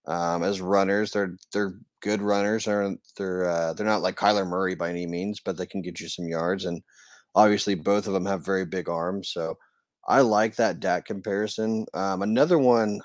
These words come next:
oh my God, I can't remember his name. He played for Kansas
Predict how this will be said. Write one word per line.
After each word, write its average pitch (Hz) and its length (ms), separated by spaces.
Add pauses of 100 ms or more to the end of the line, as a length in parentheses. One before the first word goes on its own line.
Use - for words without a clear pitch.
oh - 120
my - 120
God, - 140
I - 40
can't 131 180
remember 120 180
his 95 160
name. 101 300
He 95 60
played 104 260
for 90 80
Kansas 90 880